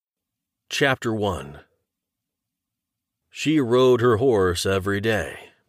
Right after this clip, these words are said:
because that's what she loved to do most in the world. Her uncle Luke taught her to ride. That was before he was sent to the penitentiary for murder. Lucy was named after her uncle, and she never minded,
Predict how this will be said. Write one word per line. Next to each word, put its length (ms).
because 400
that's 280
what 240
she 220
loved 560
to 100
do 320
most 440
in 100
the 80
world. 480
Her 160
uncle 480
Luke 440
taught 280
her 140
to 100
ride. 500
That 240
was 140
before 480
he 120
was 180
sent 260
to 60
the 100
penitentiary 760
for 220
murder. 520
Lucy 400
was 320
named 400
after 380
her 140
uncle, 460
and 260
she 220
never 300
minded, 560